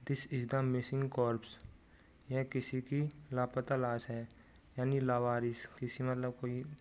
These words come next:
लेने वाला नहीं है इस लाश को, किसकी है पता नहीं। तो next है हमारा fourth है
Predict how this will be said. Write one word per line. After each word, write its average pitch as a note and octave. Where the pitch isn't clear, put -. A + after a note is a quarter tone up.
लेने B2
वाला B2
नहीं B2
है C3
इस -
लाश B2
को, B2
किसकी -
है B2
पता A#2
नहीं। A2
तो B2
next B2
है B2
हमारा B2
fourth B2+
है C3+